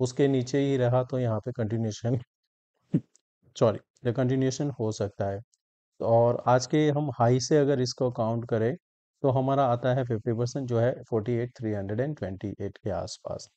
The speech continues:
मार्केट अगर आप यहाँ से नीचे देखते हो कि यहाँ पे और कितना जा सकता है, तो आप क्या कर सकते हो, यहाँ से फिबोनाची लेके जो भी हाई बने, कल यहाँ पे बने और यहाँ पे, तो अभी जो हाई है उसके हिसाब से फ़ोर्टी फ़ोर एट हंड्रेड एंड फिफ्टी का नीचे का टारगेट रह सकता है।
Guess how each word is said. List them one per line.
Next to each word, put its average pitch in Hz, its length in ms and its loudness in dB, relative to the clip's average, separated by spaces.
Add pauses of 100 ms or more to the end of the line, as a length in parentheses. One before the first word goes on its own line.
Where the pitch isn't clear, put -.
(560)
मार्केट 127 320 6
अगर 147 200 4
आप 147 180 4
यहाँ 131 200 4
से 147 120 -2
नीचे 135 300 2
देखते 131 300 0
हो 139 80 4
कि 135 100 -2
यहाँ 120 260 0
पे 139 220 0
और 139 180 6
कितना 131 300 0
जा 123 160 4
सकता 127 320 -4
है, 123 60 0
तो 123 80 0
आप 120 140 2
क्या 127 120 2
कर 123 160 2
सकते 120 300 -4
हो, 123 60 0
यहाँ 107 200 0
से 110 160 -4
फिबोनाची 117 540 -2
लेके 123 280 0 (440)
जो 127 160 8
भी 147 160 4
हाई 139 240 6 (100)
बने, 117 260 2
कल 127 200 4
यहाँ 120 240 4
पे 135 140 0
बने 127 220 2
और 127 240 2
यहाँ 110 200 -2
पे, 107 120 -8
तो 104 100 -4
अभी 113 220 2
जो 139 160 4
हाई 139 180 6
है 151 100 6
उसके 131 320 0
हिसाब 127 360 0
से 160 160 -2
फ़ोर्टी 123 340 -2
फ़ोर 151 280 2 (640)
एट 147 180 4
हंड्रेड 135 280 4
एंड 147 140 0
फिफ्टी 120 300 -2
का 123 140 0
नीचे 113 300 -2
का 120 140 -2
टारगेट 110 460 -2 (320)
रह 101 120 0
सकता 90 500 -6
है। 95 100 -10